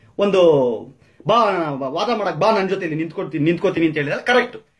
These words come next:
ಕರೆಕ್ಟ್. ಆ ಹುಡುಗಿಗೂ, ನನ್ ಪ್ರಕಾರ ಆ ಹುಡುಗಿಗೆ ನಿನ್ಕಿಂತ ಜಾಸ್ತಿ ನಾಲೆಡ್ಜ್ ಇದೆ, ಯಾಕಂದ್ರೆ ಅರ್ಥ ಮಾಡ್ಕೊಂಡು ಹೇಳಿ ಏನು ಅಂತ. ಸರಿ, ಮ್ಯಾಟ್ರಿಗೆ ಬರ್ತೀನಿ. ನಮ್ ದೇಶದಲ್ಲಿ ಹೆಂಗೆ ಅಂತಂದ್ರೆ, ಎರಡು ವರ್ಷದಿಂದ ಭ್ರಷ್ಟಾಚಾರ ಮ್ಯಾಟ್ರೇ ಇಲ್ವಲ್ಲ ಗುರು. ಮೊದ್ಲೆಲ್ಲ ಕೇಳಬಾರ್ದಗಳನ್ನ ಕೇಳ್ಬಿಟ್ಟು, ಇವ್ ಹೋಲಿ ಬಿಡು,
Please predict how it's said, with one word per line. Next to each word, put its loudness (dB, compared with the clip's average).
ಕರೆಕ್ಟ್. -4
ಆ -18
ಹುಡುಗಿಗೂ, 0
ನನ್ 2
ಪ್ರಕಾರ 2
ಆ 4
ಹುಡುಗಿಗೆ 4
ನಿನ್ಕಿಂತ 0
ಜಾಸ್ತಿ 2
ನಾಲೆಡ್ಜ್ 2
ಇದೆ, -6
ಯಾಕಂದ್ರೆ 0
ಅರ್ಥ 2
ಮಾಡ್ಕೊಂಡು 2
ಹೇಳಿ -2
ಏನು 2
ಅಂತ. -8
ಸರಿ, 6
ಮ್ಯಾಟ್ರಿಗೆ 4
ಬರ್ತೀನಿ. 0
ನಮ್ 6
ದೇಶದಲ್ಲಿ 4
ಹೆಂಗೆ 4
ಅಂತಂದ್ರೆ, 4
ಎರಡು 6
ವರ್ಷದಿಂದ 2
ಭ್ರಷ್ಟಾಚಾರ -4
ಮ್ಯಾಟ್ರೇ -2
ಇಲ್ವಲ್ಲ -4
ಗುರು. 4
ಮೊದ್ಲೆಲ್ಲ 0
ಕೇಳಬಾರ್ದಗಳನ್ನ 4
ಕೇಳ್ಬಿಟ್ಟು, 2
ಇವ್ 6
ಹೋಲಿ 6
ಬಿಡು, -2